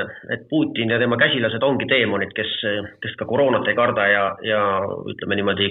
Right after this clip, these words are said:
kes ei hooli üleüldse sellest, et struktuur püsiks ja, ja riik sellisena püsiks. Aga ma arvan, et, et praegu on prioriteedid mujal, et korraga koroona ja selgelt ebapiisav nafta hind on,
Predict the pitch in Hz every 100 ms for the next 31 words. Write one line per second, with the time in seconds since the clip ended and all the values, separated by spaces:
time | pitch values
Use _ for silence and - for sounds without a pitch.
0 | - 110 107 113 135 107 110 127 123 113
1 | 101 - _ _ _ _ - - - -
2 | 120 120 117 - - - 135 120 123 139
3 | 117 - 92 98 - 101 113 - - -
4 | - 110 101 92 92 - - - - 127
5 | 107 92 104 117 107 - - - - 151
6 | 143 117 113 - - 131 120 - 139 120
7 | 120 123 87 85 _ _ 123 120 101 101
8 | 110 123 127 107 98 101 95 - _ -
9 | - - - _ _ _ _ - 127 117
10 | 101 127 113 107 110 110 110 127 123 110
11 | 127 107 95 98